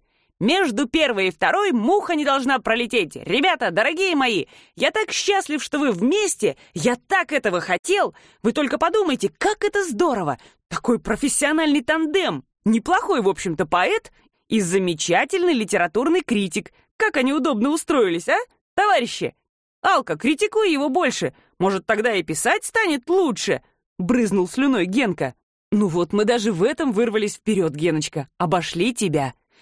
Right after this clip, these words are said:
Обрати серьезное внимание на подругу справа. Робко поспешно встал, картинно поклонился Белли, задев рукавом стакан морса. Морс красной неровной струйкой полился на Аллино платье,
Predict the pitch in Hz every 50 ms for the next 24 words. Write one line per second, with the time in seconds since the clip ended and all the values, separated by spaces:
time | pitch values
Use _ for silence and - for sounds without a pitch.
0 | _ _ _ - 175 190 220 233 240 - 330 339 - - 339 330 320 302 311 269
1 | 240 180 196 170 160 151 156 170 165 185 247 320 330 269 190 175 170 165 160 175
2 | 165 160 196 254 247 240 240 - - - - 170 160 143 135 131 127 123 _ _
3 | _ _ _ _ _ - 208 320 359 - - 285 240 - 226 214 - - 220 196
4 | - - 196 156 - - - 165 160 196 247 294 _ _ _ _ _ - 254 262
5 | - - 392 339 285 226 - 214 185 202 208 196 202 196 180 170 - - 165 151
6 | 139 170 156 151 156 190 233 285 311 - _ - 220 226 285 285 240 285 294 -
7 | 277 240 254 262 254 285 302 320 - - 233 214 - 254 262 254 226 208 196 180
8 | 190 - - 190 180 - - - - _ _ _ _ - 202 247 277 302 285 -
9 | - - - 196 214 226 254 247 - 233 214 202 208 202 196 196 208 214 202 185
10 | 185 190 190 - - 185 214 214 196 - 185 185 156 180 160 180 196 196 196 -
11 | - 165 165 156 156 151 143 143 139 139 139 - - 226 277 330 370 370 - -
12 | 311 302